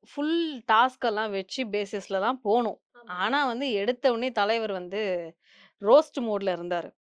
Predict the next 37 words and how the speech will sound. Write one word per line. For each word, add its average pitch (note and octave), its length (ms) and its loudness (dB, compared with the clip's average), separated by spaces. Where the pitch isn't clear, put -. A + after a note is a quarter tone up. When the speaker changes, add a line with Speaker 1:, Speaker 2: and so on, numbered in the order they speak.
Speaker 1:
வி A3 80 -4
ஜே G3 180 -2
எஸ் F3+ 140 -6
வந்து. G#3+ 320 -4
Speaker 2:
ஏன், C#4+ 380 2
Speaker 1:
So D#4 80 0
Speaker 2:
யாருக்குங்க F#4+ 680 2
கோவம் D#4+ 220 10
வராது? B3 500 2
Speaker 1:
இல்ல, E4+ 160 2
இல்ல, A#4+ 140 4
actually D#4+ 140 12
Speaker 2:
எனக்கே G4 360 10
Speaker 1:
கோவம் G4+ 40 8
Speaker 2:
கோவம், F4 80 6
Speaker 1:
வரணும். E4+ 420 12
Speaker 2:
எல்லாருக்குமே A#4+ 640 8
கோவம் D#4+ 320 8
வருது. C#4+ 100 2
Speaker 1:
இல்ல, F4 120 4
Speaker 2:
என்னடா F4 260 4
Speaker 1:
கோவம் G#4+ 200 4
Speaker 2:
பண்றது? D4 100 4
Speaker 1:
வரணும். C#4 600 4
Speaker 2:
ஆ. C4+ 120 -10
Speaker 1:
அதுதான் A#3 560 2
நான் B3+ 300 4
அதுக்கு C4+ 300 0
ப-, A3+ 100 -6
அதாவது C4 480 2
ஃப்ரைடே C#4 300 6
நான் D#4 180 -2
வீடியோ C#4 220 -2
போட்டேன். A3+ 360 -4
இந்தந்த A#3+ 400 -2
கொஸ்டின்லாம் C4 480 -4
அவர் A3+ 140 -2